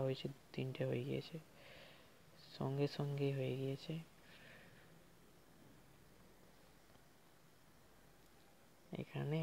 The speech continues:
আর এখানে ফটাফট তিনটা complete। আর দরকার নেই,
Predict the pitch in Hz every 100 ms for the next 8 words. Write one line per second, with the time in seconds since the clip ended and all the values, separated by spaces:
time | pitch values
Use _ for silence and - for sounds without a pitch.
0 | 143 139 139 143 135 - 143 156 180 -
1 | - - - - - - - - - -
2 | - - - - - 139 135 139 - -
3 | - 135 131 127 143 160 - - - -
4 | - - - - 135 131 131 123 - -
5 | - - - - - - - - 139 135
6 | 135 135 139 135 135 143